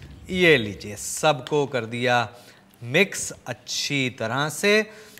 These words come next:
और ये चावल और स्ट्रॉबेरी साथ में, अब ये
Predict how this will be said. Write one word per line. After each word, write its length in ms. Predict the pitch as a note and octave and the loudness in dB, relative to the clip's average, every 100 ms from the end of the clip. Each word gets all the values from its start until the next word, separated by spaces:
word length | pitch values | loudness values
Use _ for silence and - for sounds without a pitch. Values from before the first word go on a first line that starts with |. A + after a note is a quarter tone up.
| - A2+ | -20 -16
और 500 | B2+ C3+ C#3+ D3+ D3 | -8 -2 2 4 4
ये 200 | C#3+ C#3+ | 2 2
चावल 640 | - C#3 B2 C3+ D#3 E3 D#3+ - A#2+ | -2 -4 -2 0 0 0 -2 -10 -4
और 540 | B2 C3 D3 D3 - - - - | 2 4 2 0 -10 -20 -20 -16
स्ट्रॉबेरी 600 | - A#2+ A2+ C3 B2+ A#2 | -6 -4 -2 -2 -2 -4
साथ 540 | - A#2+ B2+ B2+ - | -6 -2 0 -2 -6
में, 400 | B2+ B2 B2+ D3+ D3+ - - - - - - A#3+ | -8 -6 -4 -6 -10 -20 -20 -20 -18 -18 -16 -14
अब 500 | A3+ C3+ D3+ D#3+ - - - - - - | -12 -2 0 0 -6 -16 -18 -18 -18 -14
ये 400 | C3 B2 B2+ B2+ | -10 -4 -4 -2